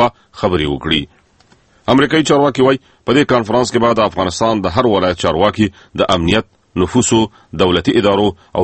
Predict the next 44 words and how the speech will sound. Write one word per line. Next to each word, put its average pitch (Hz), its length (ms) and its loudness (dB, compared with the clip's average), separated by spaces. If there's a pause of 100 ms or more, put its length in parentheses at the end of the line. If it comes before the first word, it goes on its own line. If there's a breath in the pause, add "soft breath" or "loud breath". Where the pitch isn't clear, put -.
ظرفیتونو 98 560 0
په 90 80 0
اړه 87 160 0
مشخص 82 440 -8
پلانونه 82 280 -2
وړاندې 71 340 -4
کړي. - 140 -2 (320 soft breath)
د 110 100 2
مثال 131 260 2
په 120 100 0
ډول 123 160 2 (280 soft breath)
د 104 80 0
هلمند 123 300 2
ولایت 117 320 2
په 95 100 -4
پلان 117 220 0
کې 117 100 -4
به 110 80 2 (300 soft breath)
د 92 100 -2
پراختیا 98 400 0 (120)
او 95 120 0
امنیت 101 260 0
په 90 140 -8
پلانونو 95 320 0
کې 90 220 0
زیات 113 300 0
پام 113 180 0 (280 soft breath)
د - 60 0
افغانستان 85 560 -2
په 85 120 0
جنوب 90 200 0
کې 95 160 -2
د 82 100 -4
کرنې 82 320 -2
سیستم، 98 320 0 (400 soft breath)
د 87 120 -4
ښارونو 98 400 2
او 90 180 0
مارکیټونو 82 540 -2
ترمنځ 87 340 0
د 76 140 -4
تړاو 87 260 0
په 82 120 -4
مقصد 104 300 -2